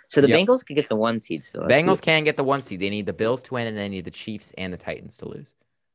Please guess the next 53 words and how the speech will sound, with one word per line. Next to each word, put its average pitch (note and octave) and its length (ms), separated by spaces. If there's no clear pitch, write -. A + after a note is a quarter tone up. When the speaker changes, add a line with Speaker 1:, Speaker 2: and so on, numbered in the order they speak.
Speaker 1:
All F2 120
right. - 200
Well, G2 340
you G2 100
might B2 200
be D3 80
one C#3+ 240
step - 340
there. D#2+ 140
We'll D2 160
see. - 280
Speaker 2:
Yep. - 140
Speaker 1:
But, - 440
um, F#2 240
so F#2 480
yeah, A#2+ 180
it's A#2+ 140
gonna C#3+ 160
be, C#3+ 180
it's C#3 140
gonna C#3+ 120
be C#3+ 80
fun. C#3 220
I'm D#3 120
excited A#2+ 320
for B2 100
the A2 60
playoffs. A#2+ 600
Um, G2 340
both A2 240
of C3 100
our B2 120
teams B2 420
are B2+ 60
gonna A2 180
be G#2 220
in G#2 180
it, D#3+ 160
so - 140
that's - 120
very G#3 160
Speaker 2:
Very F#2 140
Speaker 1:
exciting. F2+ 120
Speaker 2:
exciting, G#2 280
very F#2 120
Speaker 1:
I - 20
Speaker 2:
exciting. F#2+ 440
Speaker 1:
did F#2+ 80
never B2 640
would B2+ 160
have A#2+ 80
guessed A#2+ 300
that. E2 200